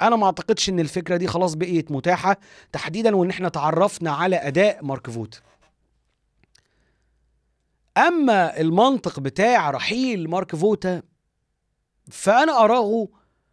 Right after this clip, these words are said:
منطقًا قد يحدث، طبعًا قد يحدث لو خسر منتخب سوريا بكرة في مباراة العراق، بغض النظر عن نتيجة، آه، سوريا،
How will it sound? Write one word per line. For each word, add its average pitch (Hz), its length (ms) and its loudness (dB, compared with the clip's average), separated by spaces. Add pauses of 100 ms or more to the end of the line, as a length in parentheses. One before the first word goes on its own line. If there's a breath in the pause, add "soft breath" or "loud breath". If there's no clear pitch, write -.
(200)
منطقًا 185 440 -2
قد 240 260 2
يحدث، 160 380 0
طبعًا 139 380 -2 (160)
قد 180 180 2
يحدث 160 440 -2 (300 soft breath)
لو 175 180 2
خسر 214 320 0
منتخب 156 420 -4
سوريا 160 300 0
بكرة 151 380 -2 (260 soft breath)
في 190 160 -6
مباراة 170 420 2
العراق، 139 420 -2
بغض 170 320 -2
النظر 165 380 0
عن 143 180 -4
نتيجة، 139 420 -6 (1000)
آه، 117 140 -4
سوريا، 143 500 4